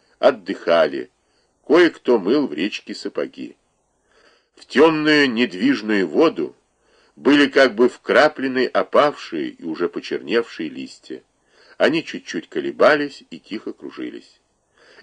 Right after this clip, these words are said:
Ивы склонили над рекой длинные и голые ветки, будто невидимые в кустах сидели рыбаки с удилищами.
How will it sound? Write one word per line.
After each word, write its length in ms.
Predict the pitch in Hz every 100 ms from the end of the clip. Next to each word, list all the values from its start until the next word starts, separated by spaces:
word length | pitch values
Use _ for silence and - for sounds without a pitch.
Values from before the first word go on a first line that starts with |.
| -
Ивы 360 | 120 156 143
склонили 600 | 135 - 110 110 123 117
над 180 | 110 107
рекой 460 | 87 85 - 110 101
длинные 680 | 65 71 110 135 123 113 107
и 200 | 87 85
голые 440 | - 87 78 71
ветки, 540 | 58 - 269 - 120 - _ _ _ -
будто 360 | 127 - -
невидимые 580 | 107 107 117 104 107 101
в 80 | -
кустах 500 | 101 90 - 104 95
сидели 400 | - 76 95 92
рыбаки 600 | 92 90 90 _ 71 64
с 140 | -
удилищами. 720 | 76 67 64 - - - 62